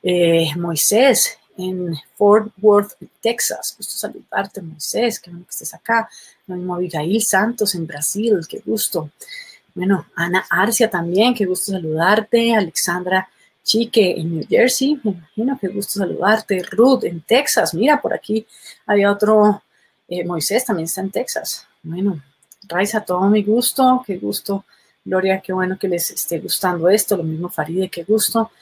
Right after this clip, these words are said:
Lo encuentren muy útil. María García Pará. María García <laughs> Pará, qué gusto. Bueno,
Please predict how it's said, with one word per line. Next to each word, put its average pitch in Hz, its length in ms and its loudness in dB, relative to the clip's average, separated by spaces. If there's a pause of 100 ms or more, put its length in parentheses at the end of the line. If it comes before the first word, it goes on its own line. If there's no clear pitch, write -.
(220)
Lo 185 100 -10
encuentren 175 400 -2
muy 196 280 2 (160)
útil. 185 520 2 (140)
María 170 400 -2
García 196 480 -2
Pará. 180 480 -10 (600)
María 262 420 2 (180)
García 202 560 4
<laughs> - 60 -18
Pará, - 500 -2
qué 185 120 -2
gusto. 202 420 0 (500)
Bueno, 190 360 0